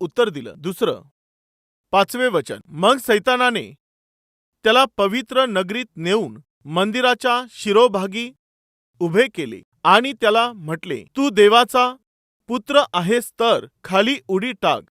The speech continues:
कारण असा शास्त्रलेख आहे की, तो आपल्या दूतांना तुझ्याविषयी आज्ञा करील आणि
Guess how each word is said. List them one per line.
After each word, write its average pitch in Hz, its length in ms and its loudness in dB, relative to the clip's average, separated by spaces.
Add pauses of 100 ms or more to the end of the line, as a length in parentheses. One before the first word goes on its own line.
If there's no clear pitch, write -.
(140)
कारण 214 280 2 (100)
असा 254 320 0
शास्त्रलेख 233 680 0 (260)
आहे 175 260 0
की, 147 300 -14
तो 254 40 4
आपल्या 240 440 4
दूतांना 226 600 -2 (100)
तुझ्याविषयी 214 680 -2 (120)
आज्ञा 175 420 -4
करील 123 300 -6 (680)
आणि 247 280 6